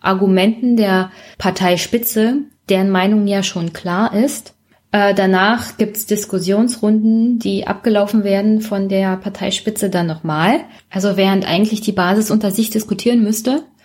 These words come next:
und vielleicht auch mal ein anderes Argument hören müsste von jemandem wie den Jusos oder generell von jemandem, der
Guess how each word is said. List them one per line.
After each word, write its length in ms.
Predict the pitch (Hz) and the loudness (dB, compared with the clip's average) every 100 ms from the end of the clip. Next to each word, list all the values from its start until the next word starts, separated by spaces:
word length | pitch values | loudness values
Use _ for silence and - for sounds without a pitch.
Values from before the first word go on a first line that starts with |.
| - - _ | -20 -20 _
und 180 | 214 214 | -2 0
vielleicht 340 | 220 208 208 | 2 0 -2
auch 80 | - | -4
mal 240 | 214 196 - | -2 -2 -2
ein 180 | 196 | -4
anderes 440 | 202 220 254 233 220 | 0 0 2 0 0
Argument 640 | 208 208 202 202 269 - | 0 0 2 2 0 -2
hören 320 | 185 185 180 180 | -4 -2 -2 -2
müsste 400 | 185 185 - 165 | -4 -4 -6 -6
von 460 | 165 185 180 175 - | -4 -2 -4 -6 -8
jemandem 580 | 185 202 202 196 202 | -2 0 0 0 -2
wie 100 | 196 | 0
den 160 | 196 208 | 2 2
Jusos 480 | 196 269 240 196 185 | 2 2 2 0 0
oder 180 | 185 190 | 0 0
generell 440 | 202 208 196 262 | 2 0 2 0
von 120 | 254 | 2
jemandem, 380 | 202 202 196 190 | 2 2 0 0
der 220 | 190 196 | 0 -2